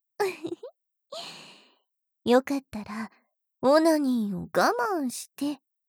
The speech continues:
待っててね。私も楽しみだわ。あはん。君とのセックス。うーん。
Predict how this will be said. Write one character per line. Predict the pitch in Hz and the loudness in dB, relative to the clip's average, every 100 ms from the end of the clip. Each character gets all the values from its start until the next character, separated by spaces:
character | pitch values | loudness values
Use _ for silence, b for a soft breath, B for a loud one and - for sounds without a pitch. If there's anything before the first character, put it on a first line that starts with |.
| - | 2
待 | 240 269 | 4 4
っ | _ | _
て | 208 190 | -14 -10
て | - | -12
ね。 | - 196 220 302 466 640 880 _ _ _ _ _ _ _ _ _ _ _ _ | -8 -8 -6 -8 -10 -12 -18 _ _ _ _ _ _ _ _ _ _ _ _
私 | 339 285 202 226 277 | 2 2 2 -2 0
も | 277 277 | 0 2
楽 | 294 277 | 2 2
し | - 311 | 0 0
み | 359 | 0
だ | 359 | -2
わ。 | 277 - 277 359 427 508 B _ _ _ _ _ _ _ - | -6 -10 -8 -8 -10 -12 B _ _ _ _ _ _ _ -14
あ | |
は | 440 370 359 359 - | -10 -6 -4 -2 0
ん。 | 587 679 622 605 _ 679 B 679 740 B | 0 0 -2 -8 _ -10 B -8 -10 B
君 | - 311 277 269 - | -6 -4 -2 -4 -8
と | 302 294 | -8 -4
の | 240 | -4
セ | 226 - 320 | -4 -2 -2
ッ | - - | -2 -8
ク | 262 | -14
ス。 | 254 - 320 370 427 480 539 _ _ _ _ _ _ _ _ _ _ _ | -14 -8 -2 0 0 -4 -6 _ _ _ _ _ _ _ _ _ _ _
う | 247 | -6
ー | |
ん。 | 247 247 247 240 226 220 220 226 | -4 -4 -6 -6 -6 -6 -6 -8